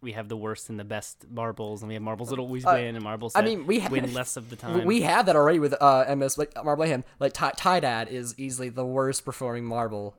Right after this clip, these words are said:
Speaker 2: It's so sad.
Speaker 1: Yeah, well, that's because he's an ad for Tide.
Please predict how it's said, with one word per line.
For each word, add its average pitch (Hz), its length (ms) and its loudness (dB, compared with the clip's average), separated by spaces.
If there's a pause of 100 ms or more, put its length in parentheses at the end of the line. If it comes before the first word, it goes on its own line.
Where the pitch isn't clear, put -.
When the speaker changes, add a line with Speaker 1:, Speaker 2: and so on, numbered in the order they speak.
Speaker 2:
It's 120 340 0 (200)
so - 360 0
sad. 107 480 -4 (960)
Speaker 1:
Yeah, 101 280 -12 (200)
well, 101 260 -8 (1080)
that's - 140 -10
because 139 440 -8
he's 131 260 -8
an 113 180 -8
ad 123 260 -4
for - 200 -10
Tide. 120 440 -10